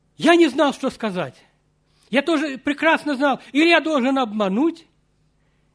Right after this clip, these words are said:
или я должен, э, честно сказать, но тогда я знаю, что будут последствия такие-такие. И я вот по, по своему, вот по, по простоте, наверное, души, не знаю, почему я мысленно: "Господи,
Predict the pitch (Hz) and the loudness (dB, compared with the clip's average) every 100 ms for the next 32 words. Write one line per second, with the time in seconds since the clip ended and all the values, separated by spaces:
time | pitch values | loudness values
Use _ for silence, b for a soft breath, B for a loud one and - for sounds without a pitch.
0 | _ 226 233 247 208 196 226 196 226 220 | _ -6 -2 0 0 -2 -4 -4 -6 -6
1 | 214 196 b _ - 247 - 220 - 190 | -8 -10 b _ -4 -4 -4 -10 -6 -6
2 | 185 277 226 - 190 202 180 170 240 220 | -4 -4 -6 -8 -8 -6 -6 -8 -8 -10
3 | - 151 196 208 - 185 - 180 214 - | -12 -14 -12 -14 -12 -16 -14 -12 -12 -12
4 | 165 147 156 196 185 185 175 139 110 _ | -16 -14 -14 -14 -16 -16 -16 -20 -20 _
5 | _ _ _ _ _ b b b - 233 | _ _ _ _ _ b b b -2 0
6 | 311 302 294 277 - 294 - 277 294 277 | 0 -2 -6 -12 -10 -12 -6 -6 -4 -4
7 | 285 262 B - 226 - 277 - - 262 | -6 -8 B -10 -10 -6 -8 -6 -6 -6
8 | - 262 254 311 269 240 226 214 208 175 | -4 -8 -4 -4 -4 -4 -6 -6 -10 -10
9 | 233 294 262 202 175 269 214 175 170 208 | -10 -8 -6 -8 -8 -8 -8 -10 -14 -8
10 | 277 294 254 b b b b b 190 285 | -6 -6 -6 b b b b b 0 2
11 | 339 - 190 143 151 - - 147 143 | 2 -2 -12 -8 -8 -8 -10 -12 -14